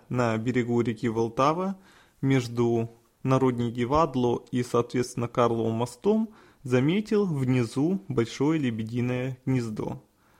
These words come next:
Я никогда до этого лебедей не видел, и, что самое интересное, этот лебедь сл-, свил свое гнездо буквально в десяти метрах от самой дороги. Чтобы вы тоже представляли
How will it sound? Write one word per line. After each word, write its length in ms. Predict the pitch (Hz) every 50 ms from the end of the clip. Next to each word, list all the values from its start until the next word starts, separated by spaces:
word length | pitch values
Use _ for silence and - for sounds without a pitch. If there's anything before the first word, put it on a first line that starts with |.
| _ _ _ _ _ _ _ _ _ -
Я 140 | - 170 185
никогда 440 | 185 170 - 170 156 143 135 127
до 120 | 117 107 120
этого 460 | 117 117 - 123 117 113 117 120 120 -
лебедей 440 | 135 123 120 117 120 117 117 123 120
не 180 | 120 120 123 135
видел, 320 | 175 208 208 190 190 170
и, 320 | - - - 135 127 120
что 200 | 117 - - -
самое 360 | - - 131 123 120 117 117 117
интересное, 520 | 117 - 151 175 233 214 - - 156 143
этот 240 | 123 120 113 - -
лебедь 460 | 156 190 208 190 196 185 190 - - _ _ _ _ _ _ _ _ _ _ _ _ _ -
сл-, 300 | - - - 143 139 135
свил 360 | - - 151 156 139 123 117
свое 300 | - - 131 123 120 120
гнездо 380 | 117 135 135 135 143 185 196
буквально 580 | 196 196 147 123 - 131 143 165 170 165 147 131
в 260 | 123 120 131 143 143
десяти 460 | 131 120 123 120 - 135 117 - 127
метрах 420 | 120 131 151 151 - 143 139 - -
от 180 | 123 131 -
самой 460 | - - 123 117 117 120 123 127 - - -
дороги. 680 | 131 120 135 135 131 - 123 110 107 - 117 123 135 131 - _ _ _ _ _ _
Чтобы 300 | - - - 160 160 160
вы 100 | 165 170
тоже 360 | 160 170 170 156 135 127 120 117
представляли 800 | - 123 127 - - 131 123 123 120 117 113 113 120 131 127